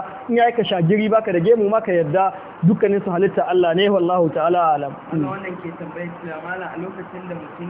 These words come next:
Speaker 2: ke roƙon Allah da sunayen sa ɗaukaka,
Speaker 1: Hmm.
Speaker 2: shin dole ne sai ya kira sunayen da kalmar ya, kamar ya Allahu, ko kuma mutum ya samu ya kira su yadda sunayen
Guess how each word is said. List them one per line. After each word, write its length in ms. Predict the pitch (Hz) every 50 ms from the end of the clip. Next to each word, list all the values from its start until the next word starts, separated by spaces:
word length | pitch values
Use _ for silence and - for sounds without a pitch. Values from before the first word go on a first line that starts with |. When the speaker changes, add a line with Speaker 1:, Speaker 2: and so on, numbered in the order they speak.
| 175 170
Speaker 2:
ke 80 | - 156
roƙon 480 | 151 147 147 147 143 - - 160 160 160 160 165 175
Allah 200 | 175 170 170 151 143
da 80 | 147 - - -
sunayen 340 | 170 175 175 160 151 151 156 -
sa 60 | - 151 - 151
ɗaukaka, 460 | 156 160 - 147 123 123 - 127 123 123 -
Speaker 1:
Hmm. 240 | 151 147 139 127 135 131 -
Speaker 2:
shin 140 | - 156 165 170
dole 240 | 185 196 202 190 180
ne 160 | 175 175 180 175 175
sai 160 | 185 180 185
ya 120 | 185 180 175 175 -
kira 240 | 190 180 185 185 180 175 - -
sunayen 680 | 190 196 185 175 165 156 156 156 165 170 175 170 151 120 110 - - - - - - - - -
da 60 | 147 147 - -
kalmar 360 | 180 185 185 185 180 160 147 143 143 151
ya, 320 | 160 175 180 175 170 170 - - - -
kamar 240 | - 151 160 165
ya 240 | 170 170 175 175 175 170 -
Allahu, 400 | 151 147 147 156 160 175 180 170 147 123 - - - - - - -
ko 80 | - 170 170 170
kuma 320 | - 190 202 202 196 180
mutum 240 | 175 - 180 175 180
ya 160 | 180 180 185 - -
samu 320 | 190 180 185 185 175 160
ya 40 | 156 - -
kira 240 | 175 170 180 185 185 175 -
su 80 | 160
yadda 320 | 156 170 170 165 - 165 165 -
sunayen 480 | 170 170 180 175 165 156 160 160 156